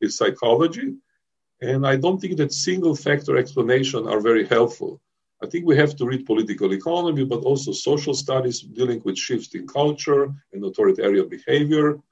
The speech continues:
For example, one of my favorite reads, uh, nowadays on these issues is an old-fashioned Erich Fromm, Escape from Freedom, written in nineteen forty-one. I think it should be put back on the syllabi in our social science department.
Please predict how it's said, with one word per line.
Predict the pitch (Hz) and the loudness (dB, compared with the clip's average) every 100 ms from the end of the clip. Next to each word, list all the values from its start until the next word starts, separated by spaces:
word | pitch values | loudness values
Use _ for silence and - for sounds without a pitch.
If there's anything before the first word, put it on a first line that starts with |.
| _ _ _ _ - | _ _ _ _ 0
For | 127 | 2
example, | 143 | 2
one | 143 156 | 0 0
of | 151 | 0
my | 139 | -2
favorite | - - 180 202 139 - | -2 4 6 8 6 4
reads, | 98 92 - - - _ - | -2 -4 -6 -12 -14 _ -8
uh, | 98 | -6
nowadays | 101 98 95 98 95 - | 0 0 2 0 -2 -6
on | 101 | -4
these | 107 113 | -4 -4
issues | 113 - - 110 | -4 -2 -4 -4
is | 101 | -8
an | 107 | 0
old-fashioned | 120 135 135 - 127 127 120 107 - _ _ _ | 2 2 0 0 2 2 -4 -10 -14 _ _ _
Erich | 117 117 113 | 2 2 2
Fromm, | - 143 151 113 95 | 0 2 2 0 -4
Escape | - 120 120 113 | -8 -2 -2 0
from | 113 - | -6 -6
Freedom, | - 139 131 95 - | 0 2 2 -2 -8
written | 107 110 107 | -8 -6 -8
in | 107 | -8
nineteen | 107 113 117 104 | -4 -4 -6 -6
forty-one. | - 107 104 104 131 107 139 _ _ - | 0 0 0 -2 -2 -4 -10 _ _ -20
I | - | -12
think | 120 | -10
it | 110 | -8
should | 110 98 | -10 -10
be | 101 - | -10 0
put | 127 95 | 0 2
back | 117 117 | 2 2
on | 104 101 | -2 -6
the | |
syllabi | 98 - 127 98 95 | -4 0 2 2 0
in | 95 | -4
our | 95 95 95 - _ _ - | -2 -2 -2 -4 _ _ -6
social | 107 101 98 | -4 -2 -4
science | - 104 101 | -6 -6 -6
department. | 92 90 90 - - | -10 -8 -8 -8 -16